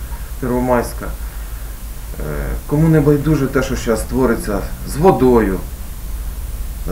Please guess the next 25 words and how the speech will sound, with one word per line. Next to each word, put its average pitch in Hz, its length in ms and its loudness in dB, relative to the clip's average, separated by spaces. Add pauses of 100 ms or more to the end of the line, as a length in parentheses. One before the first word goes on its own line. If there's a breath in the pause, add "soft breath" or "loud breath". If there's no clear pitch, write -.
(300)
в, 101 100 -2
е, 107 380 2 (640)
ко-, 113 160 0
е, 104 260 0
часті 117 420 2
міста, 120 340 -2
яка 95 360 0 (560 loud breath)
знаходиться 98 520 -4
на 92 100 0
Короченка, 90 680 -2 (420)
і 123 40 -4
той 107 240 -2
район. 92 420 -2
Я 113 140 2
не 120 80 0
знаю, 117 260 2
як 113 180 2
ос-, 120 140 -2 (440 loud breath)
останні, 156 400 2
там 107 180 2
Фрегат, 143 540 4
е, 110 260 0 (720)
часті 104 320 -4
міста 101 300 -6
Волта. 151 440 2